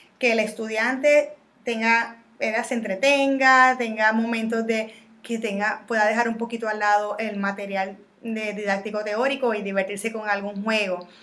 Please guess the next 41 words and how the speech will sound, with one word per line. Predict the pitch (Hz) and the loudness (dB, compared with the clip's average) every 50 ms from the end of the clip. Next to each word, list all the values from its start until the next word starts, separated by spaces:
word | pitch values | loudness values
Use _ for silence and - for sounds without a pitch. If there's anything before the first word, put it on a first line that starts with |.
| - - _ - | -20 -20 _ -6
Eso | - 233 226 240 | -4 -2 0 0
los | 233 233 | 0 2
ayuda, | 240 240 233 262 349 381 359 | 2 2 2 2 2 4 4
¿verdad? | 302 277 302 302 | 4 4 2 2
Como | 311 302 285 269 | 0 -2 -2 -2
que | 254 226 220 220 | -2 0 2 2
a | 214 - 233 233 226 226 | 2 2 0 0 0 0
que | 247 240 226 226 226 226 | -2 -2 -2 -2 -4 0
la | 277 269 262 | 2 4 4
mente | 262 262 269 277 277 330 330 | 4 2 2 0 0 0 -2
como | 370 370 359 349 | -2 -4 -2 0
que | 330 | 0
hace | 311 320 339 | 0 0 0
un | 339 339 | 0 4
cambio | 339 349 370 381 370 311 277 262 262 269 277 269 - - - _ _ _ _ | 6 6 8 8 6 4 4 4 4 4 0 -4 -10 -18 -20 _ _ _ _
y, | 269 269 254 254 254 247 254 | -2 0 2 0 0 -2 -6
y | 247 247 285 277 269 269 | -4 -2 -2 -2 0 6
pasan | 269 277 254 - 302 311 330 | 6 6 6 6 2 0 2
un | 339 | 4
ratito | 330 339 330 320 339 320 | 4 4 4 4 2 2
divertido | 320 320 311 311 311 311 311 | 4 2 2 4 4 2 2
con | 320 311 302 | 2 0 -2
sus | 320 311 | -2 -2
compañeros | - 302 294 294 302 294 294 320 339 349 359 349 | -2 -2 2 4 4 4 4 2 2 2 2 2
mientras | 302 262 240 240 214 208 | 2 0 0 0 -2 -2
están | 196 - 196 185 | -4 -4 -4 -4
en | 190 190 | -2 -4
el | 202 | -2
salón | 196 240 220 220 226 | -2 -2 0 0 0
de | 226 226 220 | 0 0 0
clase. | 220 196 180 180 180 - 190 185 185 | 0 0 0 0 0 -2 -4 -2 -2
Así | 208 220 214 254 254 | -2 -2 -2 -4 -2
que | 269 320 311 285 | -2 -2 0 0
en | 254 247 240 | 0 0 -2
mi | 233 233 | -2 -2
primer | 233 226 220 220 214 | -2 -4 -4 -4 -4
libro | 214 226 233 254 | -2 0 0 0
de | 269 | 0
teoría | 277 277 277 285 | 0 0 -2 0
y | 285 | -2
solfeo, | 294 294 285 - 311 311 311 285 285 302 330 | -2 -4 0 2 2 4 4 4 2 0 -2